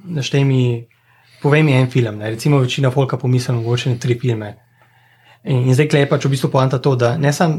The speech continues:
da ti ne veš, zakaj si se za te tri filme odločil, ampak, um, tudi ne veš, zakaj si na koncu izbral tistega, ki si izbral.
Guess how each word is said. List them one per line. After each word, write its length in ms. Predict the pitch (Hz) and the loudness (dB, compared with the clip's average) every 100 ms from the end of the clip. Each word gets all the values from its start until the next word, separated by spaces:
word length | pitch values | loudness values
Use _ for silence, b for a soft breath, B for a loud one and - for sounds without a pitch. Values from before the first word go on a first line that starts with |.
| 185 - | -6 -8
da 160 | 139 | -8
ti 160 | 123 165 | 0 2
ne 120 | 135 | 4
veš, 200 | 139 139 | 2 2
zakaj 280 | 123 143 147 | 0 0 -2
si 120 | - | -2
se 140 | 131 120 | -4 -2
za 120 | 117 | 0
te 160 | 135 | -2
tri 160 | 123 120 | -2 -2
filme 260 | 127 120 110 | -2 -2 -2
odločil, 420 | 110 139 - 160 143 _ | -2 -2 -2 -10 -12 _
ampak, 460 | 170 127 123 120 - | -8 -4 -2 -2 -2
um, 200 | 123 117 | -4 -4
tudi 220 | 117 156 | -2 0
ne 60 | 143 | 4
veš, 180 | 143 143 | 2 2
zakaj 220 | 127 143 | 2 0
si 120 | - | 2
na 60 | 127 | 0
koncu 240 | 147 135 | 2 0
izbral 260 | 120 135 127 | 2 0 2
tistega, 320 | 147 123 120 | 0 0 -2
ki 120 | 135 | -4
si 120 | - | -12
izbral. 300 | 147 139 131 | -4 0 -2